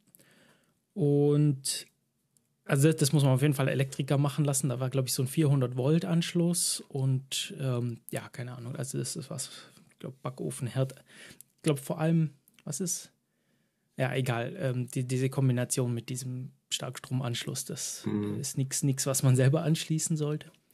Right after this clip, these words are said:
Speaker 2: Man möchte ja da auch
Speaker 1: Und
Speaker 2: versichert sein für den Fall, dass was
Speaker 1: das,
Speaker 2: falsch
Speaker 1: genau, das
Speaker 2: gemacht
Speaker 1: ist die, das
Speaker 2: wird.
Speaker 1: ist die nächste Sache. Dann hat er das alles gemacht. Ja, haben wir eingeschaltet. Herdplatte funktioniert wunderbar. Backofen eingeschaltet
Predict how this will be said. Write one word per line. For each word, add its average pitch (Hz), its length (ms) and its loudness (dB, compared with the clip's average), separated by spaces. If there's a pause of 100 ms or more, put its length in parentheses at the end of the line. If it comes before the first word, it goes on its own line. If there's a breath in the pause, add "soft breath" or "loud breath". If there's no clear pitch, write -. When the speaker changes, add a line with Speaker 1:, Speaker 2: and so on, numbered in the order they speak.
(540 soft breath)
Speaker 2:
Man 120 100 4
möchte 135 220 4
ja - 100 6
da 131 100 6
auch 131 80 6
Speaker 1:
Und 135 60 4
Speaker 2:
versichert 113 420 2
sein 110 340 2
für - 80 0
den 113 140 2
Fall, 107 240 2
dass 110 180 -4
was 123 140 -2
Speaker 1:
das, 127 140 4
Speaker 2:
falsch - 360 -8
Speaker 1:
genau, 120 320 0
das - 140 0
Speaker 2:
gemacht 135 140 -2
Speaker 1:
ist - 60 -4
die, 123 100 -4
das 131 160 -2
Speaker 2:
wird. - 100 -2
Speaker 1:
ist 135 100 -4
die 139 60 -4
nächste 135 340 0
Sache. 135 300 0
Dann 127 260 2
hat 135 120 -2
er 135 40 -2
das - 160 -6
alles 135 260 -4
gemacht. 208 380 -2 (460 loud breath)
Ja, 170 160 0
haben 165 160 4
wir - 60 -4
eingeschaltet. 156 880 0 (100)
Herdplatte 135 580 -2
funktioniert 127 480 -2
wunderbar. 127 500 0
Backofen 175 460 0
eingeschaltet 147 800 2